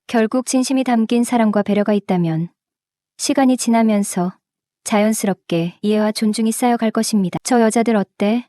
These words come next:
형은 앉자마자 우리 근처 테이블에 앉은 여자 두 명을 턱으로 가리키며 물었다. 순간 내 머릿속은 하얘졌다.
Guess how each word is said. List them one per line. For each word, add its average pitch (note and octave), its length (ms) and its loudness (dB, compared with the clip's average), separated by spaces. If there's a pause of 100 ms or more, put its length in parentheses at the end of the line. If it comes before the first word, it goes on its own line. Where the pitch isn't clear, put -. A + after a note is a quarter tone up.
(100)
형은 C#4+ 240 2
앉자마자 A3+ 880 2 (320)
우리 A3 160 2
근처 A#3 320 0
테이블에 B3 400 0
앉은 F#3+ 480 0 (460)
여자 G3 240 0
두 A3+ 160 0
명을 A#3 240 2
턱으로 G3 320 -2
가리키며 G3 520 -2
물었다. F3 640 -4
순간 F#3 480 0 (320)
내 A3+ 140 0
머릿속은 G#3+ 600 -2
하얘졌다. A3+ 760 -4